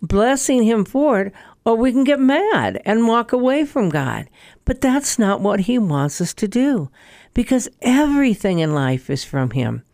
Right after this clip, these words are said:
The breath that we have that we take for granted, the life that He's given us, long or short, God wants us to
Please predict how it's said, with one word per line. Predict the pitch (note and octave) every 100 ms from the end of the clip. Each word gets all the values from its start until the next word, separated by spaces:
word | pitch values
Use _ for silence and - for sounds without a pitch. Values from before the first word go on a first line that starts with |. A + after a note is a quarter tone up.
| _ -
The | G#3+
breath | G#3+ A#3 C4+ C#4
that | B3+ A#3+
we | A#3
have | A3 A3+ A3
that | G3+
we | G3+ G3+
take | - G#3+ -
for | A#3
granted, | G#3 G3 A3 C#4 G3 - - - - _
the | F#3+ G#3+ G#3+
life | G3+ A3+ A#3
that | B3
He's | G3+ A3+ F#3
given | - G#3+ C4
us, | G3+ A2 - - _ -
long | E3+ A3 C#4+
or | D#4+
short, | B3+ D#4 G4 F#4+ D3 - - _ _ -
God | F3+ F#3 F3+
wants | F3 E3+ F3+
us | D#3+
to | -